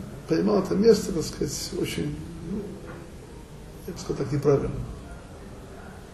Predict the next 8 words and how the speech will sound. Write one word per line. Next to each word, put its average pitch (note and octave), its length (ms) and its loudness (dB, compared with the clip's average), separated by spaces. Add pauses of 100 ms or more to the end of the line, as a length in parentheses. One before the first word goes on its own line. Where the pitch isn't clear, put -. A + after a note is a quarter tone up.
(600)
Ну, C#4+ 180 4
есть C4 300 4
то, F3+ 60 -2
что D#3+ 100 0
называется, C#3+ 720 8 (1600)
ну, F3+ 80 0 (1120)
полноценное C#3+ 560 10
вознаграждение, B2+ 960 8